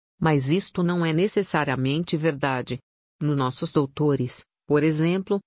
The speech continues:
é possível encontrar profissionais que oferecem terapia de casal por valores bastante acessíveis. Objetivo final, ser feliz. É natural a ocorrência de conflitos e desgastes numa relação conjugal.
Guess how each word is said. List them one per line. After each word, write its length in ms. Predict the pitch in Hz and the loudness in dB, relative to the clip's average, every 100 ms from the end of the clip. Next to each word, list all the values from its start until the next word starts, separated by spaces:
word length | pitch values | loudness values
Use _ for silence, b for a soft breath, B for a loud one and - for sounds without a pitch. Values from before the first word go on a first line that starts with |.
| _ - | _ -2
é 100 | 185 | 0
possível 580 | 190 185 - 196 175 | 0 -2 -2 -2 0
encontrar 540 | 175 170 156 143 160 156 | 0 0 -2 0 0 0
profissionais 840 | 160 151 156 156 139 135 127 - | -2 -4 -4 -2 0 0 -2 -4
que 100 | - | -4
oferecem 640 | 156 - 139 123 120 147 139 | -4 -2 0 0 -2 -2 -2
terapia 520 | 143 131 131 165 175 | -2 -2 -2 0 0
de 100 | 170 | 0
casal 440 | 170 156 143 160 | 0 0 2 0
por 160 | 165 175 | 0 0
valores 540 | 151 151 139 151 156 | 0 0 2 0 0
bastante 560 | 143 143 - - 202 196 | 0 0 0 0 0 0
acessíveis. 880 | 165 156 - 139 123 113 117 - - _ _ _ _ _ _ | -2 0 -2 -2 -2 -2 -4 -6 -12 _ _ _ _ _ _
Objetivo 760 | - 175 165 170 - 185 190 185 | -2 0 0 -2 -2 0 0 -2
final, 560 | 175 190 160 165 196 202 _ - | -2 2 2 2 0 -4 _ -8
ser 300 | - 151 147 | 0 0 0
feliz. 600 | 170 160 127 113 - - _ _ _ _ _ _ - | -2 0 0 -2 -6 -10 _ _ _ _ _ _ 0
É 100 | 151 | 0
natural 540 | 156 - 165 131 127 | 0 0 0 0 0
a 60 | 131 | 0
ocorrência 760 | 135 135 127 156 165 190 - | 0 0 0 0 0 0 -2
de 140 | 156 156 | -2 0
conflitos 720 | 147 139 - 165 190 196 185 | -2 -2 0 0 0 -2 -2
e 80 | 175 | 0
desgastes 720 | 165 160 170 196 - 180 175 | 0 2 4 2 2 -4 2
numa 320 | 180 240 247 | 2 4 2
relação 580 | 175 185 170 - 180 180 | 0 0 0 0 0 0
conjugal. 680 | 185 180 180 156 143 127 | 0 0 0 0 0 0